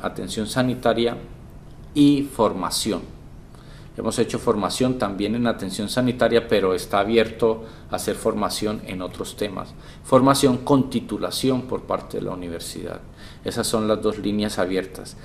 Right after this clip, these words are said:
Sin embargo, las puertas, eh, están abiertas también para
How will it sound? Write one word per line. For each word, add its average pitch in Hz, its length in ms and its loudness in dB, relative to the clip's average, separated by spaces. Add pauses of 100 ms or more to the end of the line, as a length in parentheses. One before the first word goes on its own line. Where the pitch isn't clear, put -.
(200)
Sin 131 180 6
embargo, 127 640 12
las 101 160 2
puertas, 117 720 2 (140)
eh, 92 480 -4 (600)
están 101 320 -2
abiertas 117 580 4
también 104 600 0 (320)
para 98 720 8